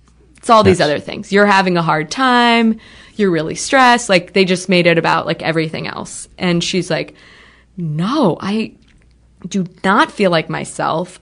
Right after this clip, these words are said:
Speaker 1: I mean, these are crazy swings." Like,
Speaker 2: Yeah.
Speaker 1: and
Speaker 2: "You're a hysterical lady. That's your problem."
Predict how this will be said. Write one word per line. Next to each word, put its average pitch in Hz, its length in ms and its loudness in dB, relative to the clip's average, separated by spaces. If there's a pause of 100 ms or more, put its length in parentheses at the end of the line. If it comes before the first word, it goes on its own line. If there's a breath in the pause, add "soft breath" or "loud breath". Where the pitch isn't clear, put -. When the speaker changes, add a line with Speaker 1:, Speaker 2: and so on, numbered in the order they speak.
Speaker 1:
I 175 100 -6
mean, 165 280 -8
these 269 220 -4
are 190 140 0
crazy 214 520 -2
swings." - 640 -8
Like, 147 460 -6
Speaker 2:
Yeah. 104 180 0 (340 soft breath)
Speaker 1:
and 170 680 0
Speaker 2:
"You're 170 240 8
a 131 40 8
hysterical 110 880 6
lady. 90 600 0
That's 185 400 2
your 131 160 8
problem." 120 800 2